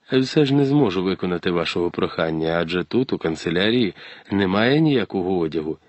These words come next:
А ви ж не хотіли б, щоб я", вона кивнула на вікно,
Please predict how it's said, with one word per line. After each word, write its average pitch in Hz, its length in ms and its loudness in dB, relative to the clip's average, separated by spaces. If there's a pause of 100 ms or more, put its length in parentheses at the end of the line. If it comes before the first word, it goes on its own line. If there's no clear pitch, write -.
(340)
А 101 80 0
ви 110 160 4
ж 123 100 0
не 131 60 0
хотіли 139 440 2
б, 90 100 -6
щоб 87 280 -4
я", 113 340 0 (300)
вона 85 360 0
кивнула 90 480 -2
на 87 80 -2
вікно, 90 420 -4